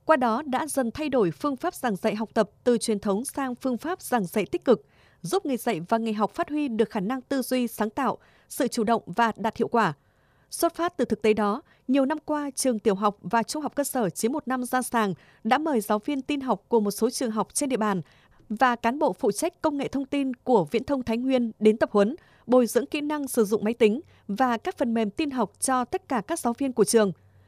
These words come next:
Bên cạnh đó, với những giáo viên có kỹ năng tốt về tin học của trường, cũng đã tích cực hướng dẫn và trao đổi kinh nghiệm cho đồng nghiệp trong trường. Nhờ vậy, đến nay, một trăm phần trăm giáo viên của nhà trường đều sử dụng giáo án soạn thảo bằng phần mềm Word,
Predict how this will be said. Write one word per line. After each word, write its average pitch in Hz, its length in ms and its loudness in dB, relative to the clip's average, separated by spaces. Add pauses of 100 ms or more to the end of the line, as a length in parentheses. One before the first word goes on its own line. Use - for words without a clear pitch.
(240)
Bên 262 160 2
cạnh 233 160 -4
đó, 214 300 -2
với 269 120 0
những 247 200 -2
giáo 240 200 2
viên 285 240 -4
có - 160 2
kỹ 226 160 -2
năng 277 200 -4
tốt 311 260 0
về 233 80 4
tin 277 180 -4
học 262 180 -6
của 202 80 2
trường, 208 300 2 (300)
cũng 254 240 6
đã 262 100 2
tích 381 220 -4
cực 226 140 0
hướng 226 140 -2
dẫn 233 300 -2 (100)
và 247 120 0
trao 302 180 -4
đổi 240 160 4
kinh 294 220 -6
nghiệm 240 220 -2
cho - 160 -4
đồng 247 160 -2
nghiệp 202 200 2
trong 262 160 -4
trường. 214 280 2 (500)
Nhờ 277 160 6
vậy, 262 120 4
đến 226 220 0
nay, 269 240 0 (240)
một 254 180 0
trăm 339 180 -2
phần 277 160 -4
trăm 302 220 -4
giáo 240 160 2
viên 285 240 -2
của 233 140 2
nhà 208 140 0
trường 208 380 0
đều 220 240 2
sử 208 160 2
dụng 202 240 0
giáo 226 160 0
án 214 220 -2
soạn 254 220 -4
thảo 208 240 -2
bằng 220 320 -4
phần 220 220 0
mềm 214 180 0
Word, 311 180 4